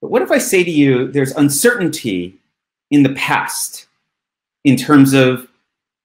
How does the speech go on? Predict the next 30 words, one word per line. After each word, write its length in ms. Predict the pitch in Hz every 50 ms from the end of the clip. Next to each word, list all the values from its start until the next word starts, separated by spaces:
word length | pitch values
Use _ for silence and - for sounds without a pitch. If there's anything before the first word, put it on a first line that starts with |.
| _ _ _ -
what 360 | 104 107 123 151 151 151 156
you 80 | 151
designed 480 | 143 143 - 135 123 120 120 120 117 113
your 320 | 117 113 113 113 110 110
systems 600 | 110 - - 120 107 - - - 104 101 101 -
to 80 | - 104
be 200 | 98 95 92 -
able 300 | 104 101 101 101 101 98
to 200 | - - 107 104 107 _ _
deal 220 | 160 180 165 117
with"? 320 | 80 - - _ _ _ _ _ _ _ _ _ _ _ _ _ _ _
So 340 | - - 135 131 127 127 123
I'll 140 | 123 135
give 100 | 143 151
you 80 | 160 160
an 60 | 156
example. 420 | 147 139 120 104 95 - - - _ _ _ _ _ _ _ _ _ _ _ _ _ _ _ _ _ _ -
<clears throat> 80 | - - - 147 135 - - - - -
In 540 | 165 185 208 208 214 226 220 220 - - _ _ _ -
nineteen 760 | 135 139 147 160 170 175 175 - - 170 151 151 147 147 139
fifty, 340 | 135 131 127 - - - 82
you 220 | 76 107 127 135
may 140 | 156 160 151
have 120 | 165 151
a 20 | 135
legacy 380 | 131 147 147 170 - - 147
component 340 | 147 135 131 131 117 110 -
from 120 | 107 98
nineteen 360 | 90 87 82 - - 90 82 -
fifty, 380 | - 82 - - - - 69